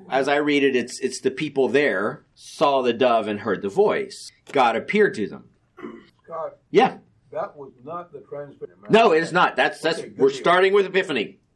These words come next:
Speaker 2: Good deal.
Speaker 1: We're kind of bookending. We're gonna bookend the season, right? So, so can you think of another theophany, a time where we, we see in Scripture where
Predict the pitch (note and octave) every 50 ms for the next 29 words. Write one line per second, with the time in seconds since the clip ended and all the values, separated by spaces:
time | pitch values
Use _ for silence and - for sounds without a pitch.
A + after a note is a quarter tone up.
0 | _ _ - - - - - - - - - A#2+ A#2 - E3 D#3+ D#3+ D#3 - F3+
1 | F#3+ G3 - E3+ D3 C3 G#2+ F#2 - - - _ _ _ - A2 A2+ B2 C3 B2
2 | A#2 A2 F#2+ C#3+ D3 D3 D#3 D3+ D3 D3 C#3+ C#3 - C3+ A2+ F#2+ - D2+ - -
3 | _ _ _ _ - F#2+ F#2+ G#2 B3 - - _ _ _ - - _ _ - -
4 | - - F3+ E3 D#3+ D#3+ D#3 D3 C#3+ C#3+ - _ _ _ - - - - - -
5 | - - - - - - - - - - F3+ E3+ D#3+ D#3 D#3 D3+ D3+ C#3+ D3 -
6 | _ _ _ _ _ _ - D3+ C#3 C#3 C3+ C#3 - F3+ F3 F3 D3 C#3 C#3+ C#3
7 | C#3+ D3+ D3 C#3 C#3 C3 A#2+ - - - - - B2+ C3 B2 A#2 - - - F#2
8 | D#2+ D2 C#2 - - - E2+ - - B2+ B2+ B2+ C3 C3 B2 A2+ A#2+ A#2+ A#2 A2
9 | A2 A2 A2 G#2+ G#2+ G#2+ _ G#2+ A2 G#2+ - - C3 B2+ A2+ G#2+ - - - C3
10 | A#2+ - - A2 G2+ - - A2 G#2+ G2+ F2+ -